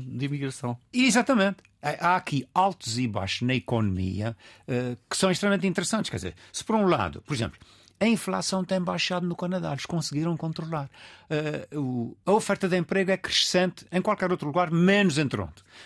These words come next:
Speaker 2: Eh, e, portanto, à procura de emprego, as pessoas têm, têm grande facilidade de encontrar emprego. Mas, no entanto, a habitação está caríssima. O acesso à habitação, o crédito, é muito, muito difícil. Eh, e, e as pessoas começam a ficar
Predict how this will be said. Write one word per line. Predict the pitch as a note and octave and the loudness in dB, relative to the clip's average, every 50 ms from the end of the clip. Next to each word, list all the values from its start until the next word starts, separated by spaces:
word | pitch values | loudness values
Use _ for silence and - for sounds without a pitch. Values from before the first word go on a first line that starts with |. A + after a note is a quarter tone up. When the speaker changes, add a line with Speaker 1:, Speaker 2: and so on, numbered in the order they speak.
| - - | -10 -4
Speaker 2:
Eh, | A#2+ A#2 A#2+ - | -2 -2 -2 -2
e, | - E3 D3+ | -2 -2 -2
portanto, | - D#3 - D#3+ C#3 - | -2 -2 -2 -2 -2 0
à | B2+ | -2
procura | G#2+ B2 A2+ - E3+ E3 | -2 -4 -4 -2 -2 -2
de | C#3+ C3+ | 0 0
emprego, | C3 A2+ - D#3+ E3 C3+ G#2+ | -2 -2 -2 -2 -2 -2 -2
as | G2 - | -6 -8
pessoas | - - - D3 B2+ | -8 -6 -4 -4 -4
têm, | - - C3 A#2+ | -2 0 -2 -2
têm | G#2 - B2 A2+ | 0 0 -2 0
grande | A2+ E3+ G3 F#3 - | 2 2 0 0 0
facilidade | - E3 - - C#3 C3+ C#3+ C3 A#2 | -2 -4 -2 -2 0 0 0 0 0
de | C3 | -2
encontrar | A2 A#2 A#2+ G#2 - B2 A2 | -2 -2 -2 -2 -2 -2 -2
emprego. | G#2 E2 - - D2+ - _ _ _ _ _ - | -4 -6 -8 -10 -12 -14 _ _ _ _ _ -8
Mas, | E3+ F#3+ G3 | -6 -2 -2
no | A3 G#3+ | -2 -2
entanto, | G3 C#3+ C3+ G#2 F2+ - - | -2 -4 -4 -6 -6 -6 -6
a | A#2+ | -6
habitação | A#2+ - D#3 - - D3 - - C#3+ | -4 -4 -6 -6 -6 -6 -4 -4 -4
está | B2+ - - D3 C3+ | -4 -4 -6 -8 -6
caríssima. | - B2 G#2+ G#2+ F#2 - - F#2+ D2+ D2+ D2+ - - - - | -4 -4 -4 -4 -4 -6 -8 -10 -10 -10 -12 -14 -18 -16 -8
O | - D#3 F3 | -2 0 0
acesso | E3 - - F#3+ F3+ - - D#3+ | 0 2 0 0 -2 -2 -2 -2
à | D3+ | -2
habitação, | C#3 C#3 B2+ - - A#2+ - - D3 C#3+ B2+ | -2 -2 -4 -4 -4 -4 -4 -4 -4 -4 -4
o | A2+ | -4
crédito, | - - C#3 C#3+ C#3+ D3 C3 C#3+ C#3 - - - - - - | -6 -4 -2 -2 -2 -2 -2 -4 -8 -8 -12 -20 -20 -10 -2
é | D#3+ C#3 | 0 4
muito, | C3+ C#3 D3 D#3+ F3+ F#3+ E3 - C#3+ | 4 6 6 6 6 4 4 2 0
muito | D3 C#3+ A#2+ A#2+ | -2 -2 -2 -4
difícil. | A2+ G#2+ - - G#2+ F#2 - - G2 F2+ - - - - - - | -6 -6 -4 -4 -4 -4 -4 -6 -10 -12 -14 -16 -20 -20 -14 -10
Eh, | - - C#3+ C#3+ E3 | -8 -8 -8 -6 -6
e, | E3+ F3+ F#3+ F3+ G3+ | -6 -6 -4 -4 -4
e | G3+ | -4
as | F#3+ | -6
pessoas | - - G#3+ G3 | -6 -8 -8 -8
começam | - - G3+ G3+ G3 - - G3 F#3+ | -6 -6 -6 -4 -4 -4 -4 -4 -4
a | F3 | -4
ficar | - - F3+ - - F#3+ G3 G3 | -4 -6 -8 -6 -4 -4 -2 -2